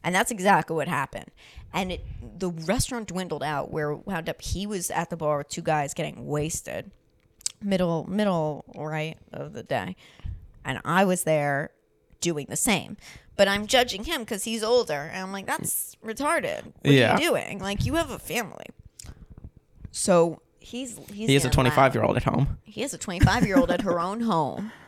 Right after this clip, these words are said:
Speaker 2: Oh, yeah.
Speaker 1: So this is great. They were together for, like, six or seven years. And then once they got married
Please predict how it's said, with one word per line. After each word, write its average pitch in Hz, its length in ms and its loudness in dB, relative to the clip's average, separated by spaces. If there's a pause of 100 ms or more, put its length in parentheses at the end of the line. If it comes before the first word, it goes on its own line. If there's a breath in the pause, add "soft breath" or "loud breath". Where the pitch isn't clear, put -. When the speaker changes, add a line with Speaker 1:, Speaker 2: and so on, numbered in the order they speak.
(300 loud breath)
Speaker 2:
Oh, 113 100 6
yeah. - 160 2
Speaker 1:
So 254 100 8
this 262 180 2
is 220 120 -4
great. 196 320 0
They 170 80 2
were 170 100 2
together 170 320 0
for, 175 140 -2
like, 165 240 0 (1120)
six - 340 0
or 202 60 -2
seven 175 280 2
years. 180 400 0
And 175 180 0
then 180 120 0
once 170 160 -2
they - 80 -2
got 151 220 0
married 202 640 -2